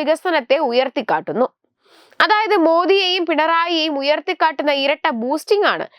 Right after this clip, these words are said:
തരൂരിന്റേത്. ഇതിനെ കോൺഗ്രസ് നേതൃത്വം എങ്ങനെ മറികടക്കുമെന്നതാണ് നിർണായകം. രാഹുൽ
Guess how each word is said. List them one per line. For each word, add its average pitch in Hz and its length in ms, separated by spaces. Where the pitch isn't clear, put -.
തരൂരിന്റേത്. 180 640
ഇതിനെ 415 220
കോൺഗ്രസ് 349 500
നേതൃത്വം 320 420
എങ്ങനെ 330 380
മറികടക്കുമെന്നതാണ് 269 1000
നിർണായകം. 202 560
രാഹുൽ 226 240